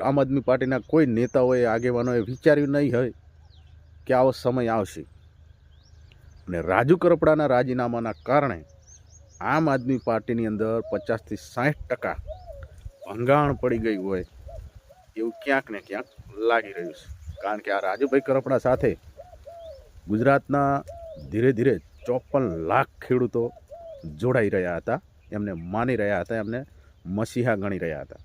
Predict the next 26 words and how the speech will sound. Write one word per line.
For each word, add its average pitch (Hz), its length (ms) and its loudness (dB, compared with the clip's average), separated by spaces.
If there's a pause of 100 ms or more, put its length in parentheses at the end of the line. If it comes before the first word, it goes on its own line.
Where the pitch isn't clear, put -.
(580)
કારણ 104 200 0
કે 95 120 -4
નાનાથી 160 640 2
નાની 147 400 0
સમસ્યા 131 500 -2
હોય, 117 340 0 (340)
કરદા 107 300 -2
પ્રથા 92 320 -8
હોય, 95 380 -6 (460)
નાનો 95 240 -4
મોટો 95 220 -8
અધિકાર 98 480 -2
હોય, 98 360 -4 (1000)
સહાય 131 440 2
હોય, 101 340 -2 (100)
એની 117 260 0
અંદર 120 320 2 (400)
દરેક 160 260 2 (120)
ખેડૂતો 123 360 2
માટે 92 340 -4
રાજુ 107 280 -4
કરપડા 117 500 0 (540)
જોરશોર 131 640 4
સાથે 113 440 0
નિડર 98 460 0
સ્વભાવે 98 520 -2